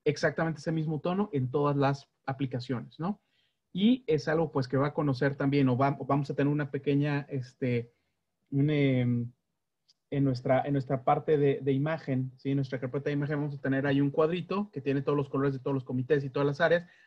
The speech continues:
para que siempre, la, cuando logística, cuando redes sociales, cuando, este, las relaciones públicas quieran utilizar el color de una mesa para referirse a esa, o el color de un área, siempre estén utilizando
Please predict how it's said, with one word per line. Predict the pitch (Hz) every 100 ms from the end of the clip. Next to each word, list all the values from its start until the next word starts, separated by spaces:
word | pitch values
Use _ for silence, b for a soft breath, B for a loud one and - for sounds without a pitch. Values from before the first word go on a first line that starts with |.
| b
para | 135 131
que | 147
siempre, | 131 180 170 180 190 -
la, | - 135 135 127
cuando | 139 135
logística, | 135 127 180 170 170 - 156 147
cuando | 135 131 131
redes | 147 139
sociales, | 135 - 156 151 143 139
cuando, | - 131 127 127 127
este, | 123 135 120 123 b b -
las | 139
relaciones | 135 131 160 151
públicas | 175 151 139 123
quieran | 165 165
utilizar | 165 139 143 139 160
el | 139
color | 135 135 151
de |
una | 151 156
mesa | 156 135 123
para | 127
referirse | 123 127 135 139 160
a |
esa, | 156 160 175 _ _
o | 143
el | 127
color | 135 143 151
de |
un | 175
área, | 170 175 -
siempre | - 143 147
estén | 147 147
utilizando | 151 143 131 127 139 160 202